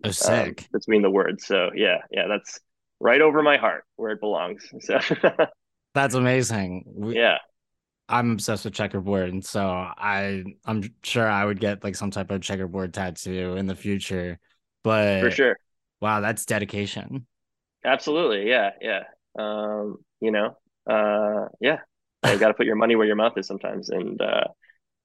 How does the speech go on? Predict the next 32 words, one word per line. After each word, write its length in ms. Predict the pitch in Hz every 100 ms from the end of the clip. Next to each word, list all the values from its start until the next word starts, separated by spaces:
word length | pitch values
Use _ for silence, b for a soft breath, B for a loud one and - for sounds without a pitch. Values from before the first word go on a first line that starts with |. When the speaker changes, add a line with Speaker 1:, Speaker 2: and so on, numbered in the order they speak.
| _ _ _
Speaker 2:
no 160 | 95 107
one, 440 | 113 113 113 107 -
no 280 | - 104 104
one 220 | 107 107
can 180 | 104 101
knock 240 | 98 95 - - - -
my 200 | 107 98
love 200 | 95 98
for 80 | -
Toronto 420 | - - 50 50 -
because 260 | - 95
it's, 220 | - - -
it's 220 | 104 -
right 160 | 104 104
there 200 | 104 101
written 500 | 101 98 101 101 95 -
on 140 | -
my 140 | - 95
chest. 340 | - 95 - - -
<laughs> 120 | -
Speaker 1:
Damn, 380 | 147 139 127 104
this 180 | 127 139
is 100 | 170
like 160 | 165 131
a 160 | 123 110
Ohio's 520 | 120 110 117 127 131
for 140 | - 107
Lovers 400 | 107 113 131 131
type 320 | - 139 143 - -
tattoo. 680 | 147 147 - 156 151 151 151
We 180 | 117
love. 380 | 110 104 98 90